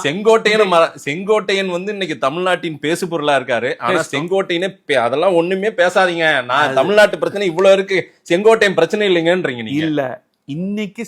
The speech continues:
Speaker 2: செங்கோட்டை அண்ணனை பத்தி மொத்த மீடியாவும் நீங்க பேசிட்டு இருக்கிற அதே டைம்ல ஒரு அடங்காதவன் ஒரு மாணவி மேல கையை வச்சு பாலியல் வன்புணர்வு பண்ணிட்டு இருக்கான்.
Speaker 1: ம்.
Speaker 2: அதை பத்தி பேசாம செங்கோட்டையனை பத்தி நீங்க பேசுறீங்கன்னா,
Speaker 1: ம்.
Speaker 2: செங்கோட்டையன் அவரை நான் மரியாதை இல்லைன்னு சொல்ல,
Speaker 1: ம்.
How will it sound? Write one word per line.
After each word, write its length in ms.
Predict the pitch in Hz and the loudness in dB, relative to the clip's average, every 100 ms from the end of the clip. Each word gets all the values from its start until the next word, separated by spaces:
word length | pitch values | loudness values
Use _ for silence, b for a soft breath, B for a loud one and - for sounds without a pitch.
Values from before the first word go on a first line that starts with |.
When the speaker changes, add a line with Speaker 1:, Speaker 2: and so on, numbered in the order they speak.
| - | -8
Speaker 2:
செங்கோட்டை 540 | 156 185 202 196 190 | -10 -2 -2 0 -4
அண்ணனை 320 | 160 165 160 | -6 -8 -12
பத்தி 460 | 143 135 135 185 202 | -8 -10 -10 -12 -12
மொத்த 440 | 185 143 _ - | -12 -14 _ -10
மீடியாவும் 500 | 190 160 170 170 165 | -8 -8 -8 -6 -6
நீங்க 200 | 180 156 135 | -8 -14 -12
பேசிட்டு 380 | 143 160 - 160 | -10 -10 -12 -16
இருக்கிற 280 | 151 147 131 | -14 -8 -4
அதே 380 | 131 131 180 214 | -4 -4 -4 -4
டைம்ல 680 | 214 165 151 151 175 208 208 _ _ - | -6 -10 -8 -8 -6 -8 -12 _ _ -6
ஒரு 180 | 151 | -2
அடங்காதவன் 1000 | 131 131 165 196 208 196 165 160 214 214 | 0 0 -2 0 0 0 -4 -8 -8 -8
ஒரு 200 | 160 151 143 | -6 -8 -6
மாணவி 420 | 143 180 202 185 | -6 -4 -6 -10
மேல 260 | 165 156 185 | -10 -10 -10
கையை 280 | 156 170 170 | -10 -8 -10
வச்சு 240 | 147 - - | -10 -16 -6
பாலியல் 420 | 147 165 170 160 | -4 -2 -4 -6
வன்புணர்வு 440 | 147 131 135 151 | -10 -14 -16 -14
பண்ணிட்டு 380 | - 147 143 127 | -10 -8 -8 -12
இருக்கான். 220 | 113 117 _ | -20 -20 _
Speaker 1:
ம். 180 | 123 104 _ _ _ - | -20 -20 _ _ _ -8
Speaker 2:
அதை 240 | 151 175 | -4 -4
பத்தி 340 | 175 180 277 220 | -6 -10 -10 -8
பேசாம 400 | 190 180 190 202 | -10 -8 -10 -10
செங்கோட்டையனை 540 | - 170 185 185 170 147 | -12 -10 -10 -8 -12 -12
பத்தி 240 | 151 196 | -14 -12
நீங்க 220 | 170 147 | -12 -12
பேசுறீங்கன்னா, 840 | 127 143 147 143 120 120 127 160 - | -8 -6 -6 -12 -16 -16 -12 -12 -14
Speaker 1:
ம். 60 | 123 | -14
Speaker 2:
செங்கோட்டையன் 480 | 147 208 208 202 196 | -10 -8 -8 -10 -8
அவரை 260 | 175 175 | -6 -6
நான் 100 | 165 | -8
மரியாதை 360 | 156 147 147 139 | -6 -6 -6 -6
இல்லைன்னு 120 | 127 | -10
சொல்ல, 280 | 127 120 131 | -12 -18 -16
Speaker 1:
ம். 240 | 113 98 | -16 -16